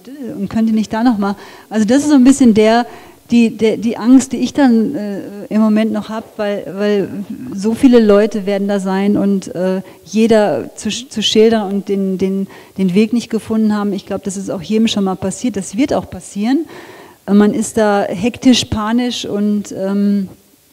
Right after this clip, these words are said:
ja, ich, ich, ich denke, da wird noch viel kommen, so <laughs> viel Input von, von Bekannten, von Freunden kommen. Und ich denke, den müssen wir dann auch noch bewältigen.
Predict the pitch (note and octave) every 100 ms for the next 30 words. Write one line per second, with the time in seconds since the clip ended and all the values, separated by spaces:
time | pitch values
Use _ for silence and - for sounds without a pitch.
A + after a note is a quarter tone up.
0 | _ _ - _ _ A3+ G3+ G3+ - -
1 | G#3+ - - - - G#3+ G#3+ G#3+ G3+ A3
2 | G#3+ F#3+ B3 A3+ B3 A#3+ G#3 F#3+ F#3 G3
3 | F#3+ - - A3+ G3 G3+ - - - -
4 | - - - A#3 A3+ A#3 C4+ C4+ A#3 A3
5 | - - G3+ G3 G3+ F#3+ G3+ F#3+ F#3+ F#3
6 | G3 F3+ G3 G#3+ G3 G3+ F#3+ - F#3+ G3
7 | G#3 G3+ - B3 G3 E3+ G3 _ _ _
8 | _ _ G3 F#3+ E3+ - _ _ _ -
9 | D#3 F#3 F#3 F3+ G#3 A3+ F#3 - F3+ F3
10 | E3 F#3 F#3 - E3 E3+ E3+ F3+ E3+